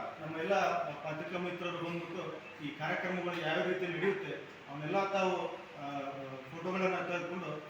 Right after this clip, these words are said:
ಎಲ್ಲ ನಮ್ಮ ಕ್ಷೇತ್ರದ ಜನತೆಗೆ ಮುಟ್ಟಿಸುವಂತ ಕಾರ್ಯಕ್ರಮವನ್ನ, ಆ, ಕೆಲಸವನ್ನ ತಾವು ಮಾಡ್ಬೇಕಂತ ನಾವೆಲ್ಲರೂ, ಆ,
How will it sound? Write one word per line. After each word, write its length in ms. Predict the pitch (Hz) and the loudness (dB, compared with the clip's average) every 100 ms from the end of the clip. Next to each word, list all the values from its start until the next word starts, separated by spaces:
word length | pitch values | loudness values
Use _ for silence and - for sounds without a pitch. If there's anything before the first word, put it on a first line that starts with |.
| - - - | -12 -14 -8
ಎಲ್ಲ 160 | 160 202 | 0 2
ನಮ್ಮ 280 | 196 185 175 | 4 4 4
ಕ್ಷೇತ್ರದ 640 | 175 170 190 190 196 202 | 2 0 0 0 2 2
ಜನತೆಗೆ 360 | 185 185 180 170 | 2 0 -2 -2
ಮುಟ್ಟಿಸುವಂತ 440 | 165 - 196 175 | -4 -2 -2 0
ಕಾರ್ಯಕ್ರಮವನ್ನ, 680 | 170 165 160 165 160 175 180 | 0 0 0 -2 -4 -2 -2
ಆ, 600 | 151 - - - 139 139 135 139 | -4 -6 -10 -8 -6 -4 -4 -4
ಕೆಲಸವನ್ನ 380 | 165 170 175 175 | -4 -2 -2 -2
ತಾವು 280 | 165 151 147 | 0 0 2
ಮಾಡ್ಬೇಕಂತ 600 | 151 151 151 143 185 160 | 2 0 -2 -4 -2 -2
ನಾವೆಲ್ಲರೂ, 400 | 143 139 156 - - - - 147 | -2 -2 -4 -4 -6 -12 -12 -8
ಆ, 200 | 139 | -6